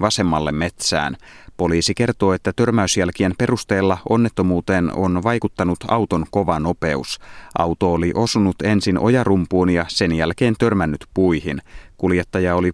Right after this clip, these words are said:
pudonnut auton kyydistä ja jäänyt auton alle. Autossa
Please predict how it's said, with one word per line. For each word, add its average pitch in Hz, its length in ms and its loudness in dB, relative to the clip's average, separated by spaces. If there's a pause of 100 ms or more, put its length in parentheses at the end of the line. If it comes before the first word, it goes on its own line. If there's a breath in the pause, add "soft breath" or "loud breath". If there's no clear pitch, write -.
pudonnut 98 400 0
auton 104 420 0
kyydistä 101 560 2 (100)
ja 101 140 0
jäänyt 87 540 -2
auton 90 480 -2
alle. 82 360 -2 (360 loud breath)
Autossa 90 500 -2